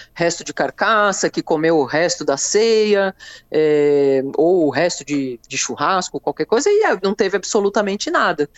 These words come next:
né? Mas tem animais que, às vezes, realmente comem uma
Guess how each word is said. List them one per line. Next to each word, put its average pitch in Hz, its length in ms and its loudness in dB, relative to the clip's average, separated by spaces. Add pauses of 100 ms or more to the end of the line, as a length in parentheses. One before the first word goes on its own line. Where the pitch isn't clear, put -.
(300)
né? 175 200 -2
Mas 156 360 -4
tem 190 220 0
animais 180 460 -2
que, - 120 -2
às 170 140 0
vezes, 180 300 -2
realmente 175 420 -2
comem 151 380 -2
uma 143 360 -4